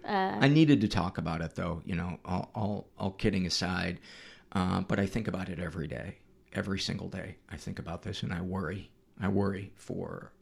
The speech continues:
Speaker 2: for my country because I don't see a way out, because there is so much ignorance and propaganda, and, um, and the
Speaker 1: Well,
Speaker 2: people, the
Speaker 1: there's
Speaker 2: major-, you know.
Speaker 1: There's no quicker route to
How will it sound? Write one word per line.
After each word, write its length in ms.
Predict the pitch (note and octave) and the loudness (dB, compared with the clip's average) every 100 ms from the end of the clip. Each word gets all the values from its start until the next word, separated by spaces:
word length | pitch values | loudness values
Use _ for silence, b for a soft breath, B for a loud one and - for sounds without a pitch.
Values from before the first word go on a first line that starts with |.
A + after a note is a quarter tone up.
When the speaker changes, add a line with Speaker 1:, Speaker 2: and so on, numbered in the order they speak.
| - | -14
Speaker 2:
for 140 | - F2 | -6 -4
my 140 | D#2+ | -4
country 400 | E2 - - D#2+ | -6 -8 -8 -8
because 300 | D#2+ - F2 | -8 -8 -8
I 140 | F#2+ F#2+ - | -8 -6 -4
don't 260 | F#2+ F2+ | -2 -2
see 420 | - - E2+ - b b b b b b - | -4 -4 -4 -8 b b b b b b -8
a 60 | |
way 300 | F2+ F#2 F2 C#2 | -6 -4 -4 -4
out, 380 | F#2+ E2+ - - | -6 -6 -8 -12
because 320 | - E2 F2 D#2+ | -10 -6 -4 -2
there 180 | F2+ F#2 | -4 -2
is 80 | - | -2
so 200 | - F#2 | 0 0
much 240 | F#2 F2+ | 0 -4
ignorance 560 | - F#2 F#2+ G2+ F#2+ - | -4 -4 -4 -4 -4 -6
and 100 | G2 | -4
propaganda, 840 | - F2+ - G2 F#2+ G#2+ F#2 G2+ G2 b b b - | -4 -6 -4 -4 -2 -2 -2 -4 -8 b b b -8
and, 420 | F#2 F#2 G2 G2 | -4 -2 -2 -2
um, 380 | F#2 F#2 F#2 F2+ - - - - - - - - | -2 -2 -4 -6 -12 -20 -20 -20 -20 -20 -18 -4
and 120 | - | -2
the 60 | C4 | 0
Speaker 1:
Well, 80 | - | 0
Speaker 2:
people, 400 | G2 - F#2+ F#2+ - _ - | 0 0 -2 -4 -12 _ 0
the 80 | G2+ | 2
Speaker 1:
there's 180 | G2 A2 | 4 0
Speaker 2:
major-, 100 | - - - | -4 -12 -12
you 120 | - | -10
know. 80 | - - - | -10 -16 -6
Speaker 1:
There's 200 | B3+ D4 | 2 4
no 200 | D4 D#4 | 6 6
quicker 480 | D4+ - C#4 C4+ A#3 | 6 2 0 4 2
route 500 | G#3+ A3+ B3 - - - | 4 4 4 4 -4 -6
to 640 | - G#3 G3+ G3+ G3+ G3 | 0 4 4 4 0 -2